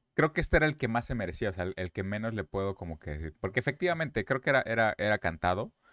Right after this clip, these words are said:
Eh, me sorprendió un poco que no, que no, este, que no estuviera ni nominado el Psychonauts dos, porque también ya recuerdas esa, esa mecánica de,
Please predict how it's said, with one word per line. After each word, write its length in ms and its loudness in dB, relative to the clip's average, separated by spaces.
Eh, 260 2
me 140 2
sorprendió 520 0
un 60 -2
poco 420 -2
que 140 -2
no, 580 -4
que 120 -4
no, 320 -2
este, 840 -4
que 100 0
no 60 0
estuviera 320 0
ni 200 0
nominado 760 -2
el 240 -6
Psychonauts 480 -2
dos, 220 -2
porque 240 -6
también 240 0
ya 80 2
recuerdas 520 -4
esa, 280 0
esa 220 -4
mecánica 600 -4
de, 240 -2